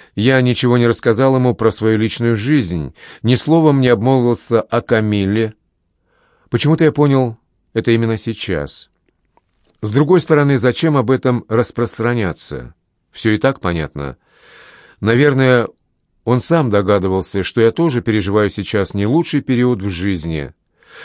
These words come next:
Так что судьба молочных фермеров вряд ли вызовет у меня деятельное сочувствие. Я вернулся в замок около семи вечера. Эмерик уже успел к этому моменту выпить полбутылки водки.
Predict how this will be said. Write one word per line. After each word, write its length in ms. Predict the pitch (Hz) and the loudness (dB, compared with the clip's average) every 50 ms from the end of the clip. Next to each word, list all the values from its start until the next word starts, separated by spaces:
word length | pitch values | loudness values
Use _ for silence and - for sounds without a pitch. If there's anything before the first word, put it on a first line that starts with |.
| - _ | -18 _
Так 160 | - 180 175 | -2 -2 -2
что 160 | - - 165 156 | 0 0 -2 -2
судьба 380 | - 165 147 123 117 139 143 | 0 0 -2 0 0 0 2
молочных 500 | 135 127 120 123 127 - - 120 113 98 | 2 2 2 2 0 -2 -2 -4 -4 -4
фермеров 680 | - - 135 143 139 131 131 127 123 120 110 - - _ _ _ _ _ - | -2 0 0 0 2 2 0 2 2 2 0 0 -6 _ _ _ _ _ -10
вряд 360 | 95 98 117 143 160 156 160 113 | -4 -2 0 0 0 -2 -2 -4
ли 100 | 107 98 | -4 -2
вызовет 440 | 107 104 82 98 98 95 87 - | -2 -2 -2 -2 -2 -4 -2 -4
у 60 | 104 95 | -4 -4
меня 320 | 98 95 104 117 123 123 | -2 -2 -2 -2 -4 -4
деятельное 800 | 101 82 78 90 104 101 98 95 - 98 92 92 92 92 90 85 | -8 -8 -2 0 0 0 0 -2 -4 -6 -4 -2 -2 -4 -4 -4
сочувствие. 800 | - - 98 - - - 110 - - _ - 76 71 67 - _ _ _ _ _ _ _ _ _ _ _ _ _ _ _ _ _ _ _ _ _ _ _ _ _ - - - - - - - - - _ _ _ _ - | -4 -6 -6 -6 -6 -10 -10 -12 -12 _ -8 -8 -8 -8 -12 _ _ _ _ _ _ _ _ _ _ _ _ _ _ _ _ _ _ _ _ _ _ _ _ _ -20 -20 -20 -20 -20 -20 -20 -20 -20 _ _ _ _ -4
Я 200 | - 135 170 202 | 2 4 4 4
вернулся 520 | 190 190 180 170 175 175 170 - - 151 139 | 6 4 4 4 4 4 4 4 2 2 2
в 60 | 120 | 2
замок 760 | 101 98 101 117 135 139 139 127 123 123 120 - _ - - | 0 -4 -2 -2 0 0 0 0 0 -2 -2 -4 _ -6 -2
около 300 | 135 127 - 127 123 120 | -2 -2 0 0 0 0
семи 320 | 110 - 120 113 120 143 139 | -2 -4 -4 -2 -2 -2 0
вечера. 640 | 107 101 92 85 - - 92 82 80 73 71 71 - _ _ _ _ _ _ _ _ _ _ _ _ | 0 -2 -2 -2 -4 -4 -4 -4 -2 -4 -6 -8 -12 _ _ _ _ _ _ _ _ _ _ _ _
Эмерик 380 | - 120 131 147 143 127 - - | -2 0 2 4 4 2 2 2
уже 240 | 143 117 127 139 135 | 0 0 2 2 2
успел 400 | 127 - - - 143 143 139 135 | 2 0 -2 -2 0 0 0 2
к 80 | - | -2
этому 260 | 123 - 127 120 117 | -2 -2 0 -2 0
моменту 540 | 113 113 110 107 117 127 135 131 - 123 110 | 0 0 0 0 0 0 -2 -2 -2 -4 -2
выпить 420 | 98 113 120 92 120 107 - - - | 0 0 -2 -2 -4 -8 -8 -4 -2
полбутылки 640 | 110 107 95 85 101 - - 113 120 104 - 120 | -2 -2 0 -2 -6 -6 -4 -4 -4 -4 -4 -6
водки. 640 | 117 98 90 87 82 - - - - 80 73 71 65 | -4 -2 -2 -4 -4 -6 -10 -10 -8 -8 -6 -8 -10